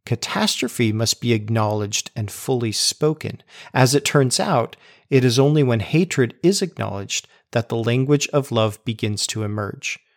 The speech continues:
In Deuteronomy, it is only after Moses has spoken to the people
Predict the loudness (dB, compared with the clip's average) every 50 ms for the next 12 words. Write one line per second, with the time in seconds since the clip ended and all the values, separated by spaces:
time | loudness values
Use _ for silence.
0 | _ _ _ _ -4 -2 0 2 4 4 4 4 4 2 2 2 2 0 -2 -4
1 | -8 -12 -14 _ _ -2 -2 0 0 2 0 2 2 2 0 0 2 2 0 2
2 | 2 2 2 4 4 2 2 0 -2 -2 -2 0 0 0 0 2 0 0 0 0
3 | -2 -2 -2 -4 -4 -4 -4 -4 -4 -2 -4 -6 -6 -8 -12